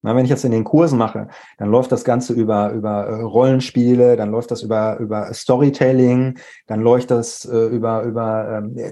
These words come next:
Tiere, die, äh, gewisse Eigenschaften mitbringen, die ich in den Kursen vorstelle. Und, äh, wenn ich, wenn ich, äh, nach zwei oder drei Jahren in die gleichen Kindergärten ko-, also ich mache das dann für ein paar Kindergärten dann jetzt mittlerweile jährlich und wenn ich da wiederkomme,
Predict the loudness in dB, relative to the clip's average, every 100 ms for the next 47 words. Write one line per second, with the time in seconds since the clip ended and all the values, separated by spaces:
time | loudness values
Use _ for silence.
0 | -4 2 4 6 4 4 2 2 2 2
1 | 2 2 0 -2 -4 0 2 2 0 -2
2 | -2 -2 -2 0 0 2 4 2 2 -2
3 | 0 0 0 2 2 2 2 2 0 -18
4 | -20 _ _ _ -2 2 2 0 -2 0
5 | 2 0 -2 -2 2 2 0 0 2 2
6 | -2 0 4 6 4 0 _ _ _ _
7 | -8 -6 -6 -4 0 2 2 2 2 2
8 | 2 2 2 0 -4 -8 -6 0 2 2
9 | 0 0 2 2 0 0 -6 -6 -2 -2
10 | 0 0 0 0 0 2 0 0 -2 -2
11 | 0 0 0 2 0 -2 -4 -4 -6 -6
12 | -2 0 2 2 4 4 4 0 -2 0
13 | 0 0 0 0 -2